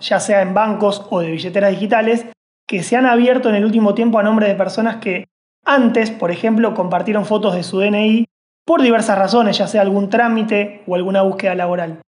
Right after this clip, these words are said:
Y estamos hablando de algo muy sensible y que puede tener consecuencias muy importantes, como abrir una cuenta en un banco y que nos generen una deuda astronómica sin que lo sepamos.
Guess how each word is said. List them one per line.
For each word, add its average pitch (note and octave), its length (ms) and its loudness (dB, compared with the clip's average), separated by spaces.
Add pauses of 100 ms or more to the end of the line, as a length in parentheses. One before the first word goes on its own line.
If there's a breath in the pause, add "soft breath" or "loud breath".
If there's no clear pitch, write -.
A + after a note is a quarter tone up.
(580)
Y F#3 80 -6
estamos C4+ 300 2
hablando C4 280 4
de B3+ 80 6
algo A#3+ 280 4
muy C4+ 420 2
sensible A3+ 540 2
y - 20 -2
que F#3 100 0
puede G#3 180 0
tener G#3+ 240 0
consecuencias G3 580 -2
muy A3 140 2
importantes, A3+ 640 0 (300)
como F#3 220 -2
abrir A3 200 2
una A3+ 220 0
cuenta A#3 240 2
en G#3+ 80 2
un G#3 120 2
banco A3 460 0 (240)
y - 100 -8
que F#3 120 -6
nos F3+ 120 -4
generen A3+ 280 0
una G#3+ 180 4
deuda A3+ 300 4
astronómica A#3+ 840 0 (320)
sin G#3+ 240 -2
que G#3 100 -2
lo F3+ 80 -4
sepamos. E3+ 420 -4